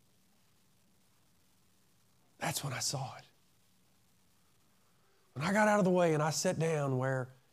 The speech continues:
you're not distracted by me, where I'm not the focus,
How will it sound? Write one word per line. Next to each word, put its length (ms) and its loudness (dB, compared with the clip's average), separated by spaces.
you're 120 0
not 180 0
distracted 540 -2
by 140 0
me, 460 -2
where 120 -8
I'm 140 2
not 180 2
the 80 -4
focus, 720 0